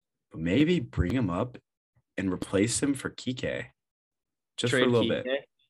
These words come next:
Speaker 2: You think we trade Kike?
Speaker 1: Not, not per se trade Kike, but, like, maybe bench him. Bench him for a couple games.
Speaker 2: But the whole thing is, Kike, like, it showed tonight how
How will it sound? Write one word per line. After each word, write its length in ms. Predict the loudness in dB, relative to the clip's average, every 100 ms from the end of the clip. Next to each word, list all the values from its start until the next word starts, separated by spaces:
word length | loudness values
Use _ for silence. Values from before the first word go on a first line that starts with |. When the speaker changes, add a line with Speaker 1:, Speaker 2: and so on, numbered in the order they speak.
| _
Speaker 2:
You 80 | -6
think 220 | -4 -2
we 100 | -4
trade 340 | -4 -4 -4
Kike? 440 | -4 -6 -2 -2 -4 -12 _ _ _ _ -2
Speaker 1:
Not, 380 | 2 2 2 2
not 320 | 4 4 2
per 140 | 0
se 240 | 2 2 0
trade 500 | -2 -2 -2 -2 -6
Kike, 320 | -8 -6 -4
but, 100 | 4
like, 240 | 4 4 0 _ -8
maybe 240 | -6 -4
bench 280 | -2 -2 -2
him. 180 | -10 -16 _ _ _ _
Bench 180 | -2 -2
him 60 | -4
for 120 | -10
a 40 |
couple 180 | -10 -12
games. 180 | -10 -2
Speaker 2:
But 100 | 2
the 60 | 4
whole 180 | 6 6
thing 240 | 4 4
is, 220 | 4 2
Kike, 400 | -2 -2 -2 -2 -4
like, 420 | 0 2 0 -4 _ _ 0
it 100 | 2
showed 400 | 2 4 4 4
tonight 400 | 0 0 0 0
how 180 | 0